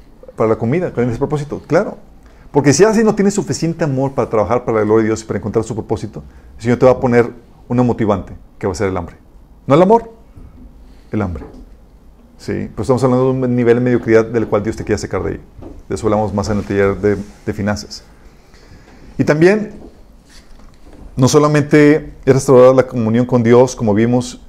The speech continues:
no solamente y empieza ese proceso de transformación para que seas hecho la imagen de Cristo que tiene que ver con tu propósito, sino que ya no trabajas para la comida, sino para Dios y su reino, chicos. Y ya no son efímeras tus obras. Ya no.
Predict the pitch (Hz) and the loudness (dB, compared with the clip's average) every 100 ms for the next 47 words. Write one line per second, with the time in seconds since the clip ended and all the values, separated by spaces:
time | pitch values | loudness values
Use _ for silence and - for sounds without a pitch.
0 | - 120 123 120 120 131 120 120 - - | -10 -2 2 2 2 2 2 -4 -20 -20
1 | - - - - 135 110 131 123 120 123 | -20 -20 -20 -4 -2 2 2 2 0 -2
2 | 110 110 127 110 107 101 - 117 123 104 | -2 0 0 0 0 -2 -2 -4 -2 -4
3 | 87 110 123 - 123 104 107 107 107 107 | -2 -4 -4 -4 -2 -2 -2 -2 -2 -6
4 | 117 - 107 107 110 98 113 104 98 104 | -6 -6 -4 0 0 0 -6 -6 -6 -6
5 | - 101 113 - - - - - - - | -8 -10 -12 -12 -20 -20 -20 -20 -20 -20
6 | - - 123 127 131 165 175 151 151 143 | -16 -4 -2 2 2 4 2 2 2 2
7 | 139 120 123 123 113 107 101 107 107 104 | 2 0 0 0 -2 0 0 -2 -6 -8
8 | 101 107 104 - - - - - - - | -6 -6 -6 -14 -20 -20 -20 -18 -18 -18
9 | - - - - - - - - - 110 | -20 -20 -20 -20 -20 -20 -20 -12 -4 2
10 | 123 139 139 135 - 113 113 110 107 113 | 2 2 -2 -2 -2 -2 -2 -6 -10 -8
11 | 110 147 - - - - - - - - | -10 -12 -20 -20 -20 -20 -20 -20 -20 -20
12 | - - - - - _ - - - 123 | -20 -20 -20 -20 -20 _ -20 -20 -2 0
13 | 127 151 180 - | 2 0 -4 -8